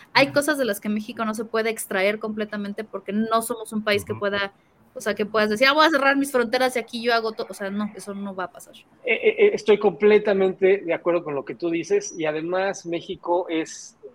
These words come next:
Speaker 3: mira, la gente aquí lee, no importa la, la edad, entonces yo tengo que leer qué pasa en México, porque me preguntan mucho, o sea, me, me dicen, "Oye, ¿qué opinas de lo que dijo el Cacas?", ¿no? O sea, no me lo dicen así, pero,
Speaker 2: <laughs>
Speaker 3: este,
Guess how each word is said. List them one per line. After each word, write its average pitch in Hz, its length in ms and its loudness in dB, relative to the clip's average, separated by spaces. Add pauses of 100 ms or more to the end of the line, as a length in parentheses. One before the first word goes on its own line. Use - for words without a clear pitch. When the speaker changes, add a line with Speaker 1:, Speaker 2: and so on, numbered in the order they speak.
(320)
Speaker 3:
mira, 170 380 4 (520)
la 165 140 6
gente 208 280 2
aquí 175 340 -4
lee, 156 340 -2
no 156 140 -10
importa 151 640 -6
la, 139 300 -10
la 139 180 -6
edad, 135 320 -4 (100)
entonces 156 320 -8
yo 175 140 -2
tengo 185 200 0
que 156 140 -6
leer 156 380 -4
qué 202 100 -12
pasa 160 280 -8
en 151 80 -10
México, - 300 -14
porque 139 180 -10
me 139 80 -8
preguntan 160 440 -4
mucho, 151 280 -16 (640)
o - 20 -20
sea, 151 160 -2
me, 143 180 -2
me 156 160 -8
dicen, 156 380 -4
"Oye, 175 400 4 (400)
¿qué 175 80 2
opinas 185 400 0
de 156 80 -2
lo 147 160 -8
que 147 120 -6
dijo 156 580 -4
el 123 280 -8
Cacas?", 143 460 -6
¿no? 131 160 -12
O - 80 -12
sea, 147 140 0
no 165 100 0
me 160 80 -2
lo 143 100 -2
dicen 139 280 -8
así, 135 180 -6 (180)
pero, 135 240 -4 (120)
Speaker 2:
<laughs> 135 440 0
Speaker 3:
este, 131 520 2